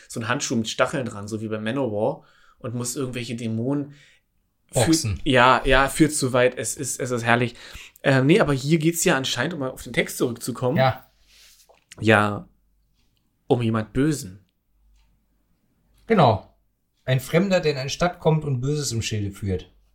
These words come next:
Speaker 2: Und deshalb haben alle Angst vor ihm und hoffen, dass sie nicht von ihm, äh, erwischt werden oder gesehen werden.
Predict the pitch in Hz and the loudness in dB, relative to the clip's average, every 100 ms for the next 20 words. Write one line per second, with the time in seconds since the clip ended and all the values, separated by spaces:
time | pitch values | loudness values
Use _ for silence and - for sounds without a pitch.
0 | _ _ _ _ - 113 123 131 123 - | _ _ _ _ -10 -6 0 0 0 -4
1 | 139 139 156 - 147 147 143 131 117 139 | -4 -2 -4 -6 -8 -6 -8 -8 -10 -8
2 | 131 120 - 135 160 156 - 131 135 131 | -6 -6 -6 -4 -4 -4 -6 -8 -8 -8
3 | 127 123 117 120 117 127 - 92 90 87 | -8 -6 -6 -6 -6 -8 -6 -6 -4 -6
4 | - _ _ 107 104 104 110 123 123 113 | -10 _ _ -2 -2 0 2 4 4 2
5 | 110 107 98 - | 0 0 -2 -4